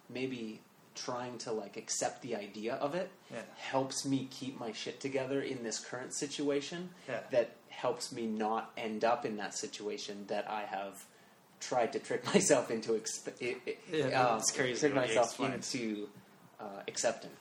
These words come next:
Speaker 2: Okay, a-, and, um,
Speaker 1: <laughs>
Speaker 2: I, I'll, I'll be, like, diplomatic about this and, and, like, not be, like, just throw, uh, any, either of us un-, under the bus with this. But,
Speaker 1: <laughs> Yeah.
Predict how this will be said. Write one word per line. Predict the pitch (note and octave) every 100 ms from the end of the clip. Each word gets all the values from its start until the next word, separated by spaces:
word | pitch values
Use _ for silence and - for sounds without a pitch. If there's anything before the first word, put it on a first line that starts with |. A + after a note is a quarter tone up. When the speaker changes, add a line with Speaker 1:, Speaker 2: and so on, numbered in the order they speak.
| -
Speaker 2:
Okay, | D#3+ A#2+ -
a-, |
and, | C#3+ - D3 C#3
um, | - D3 C3+ C#3+
Speaker 1:
<laughs> |
Speaker 2:
I, | D3 D3+ D3
I'll, | D3+ C#3+ C3
I'll | C3
be, | C3+ A#2
like, | A2 -
diplomatic | A#2+ A#2 G2+ F#2 F#2 -
about | - F2+ -
this | - -
and, | A2 A2+
and, | G#2+
like, | G2+ F#2+ -
not | G2+ -
be, | - F#2 F#2+ - - - -
like, | G2 -
just | G#2+ - - -
throw, | - G#2+ G2+
uh, | G2+ G#2 G#2+ - A2+
any, | G#2 G2 A2
either | G#2+ G#2
of | G2+
us | G2+
un-, | G#2 G2+ -
under | G#2+ G2
the |
bus | F#2 E2+ - -
with | -
this. | - - - C#3+
But, | C3
Speaker 1:
<laughs> |
Yeah. | B2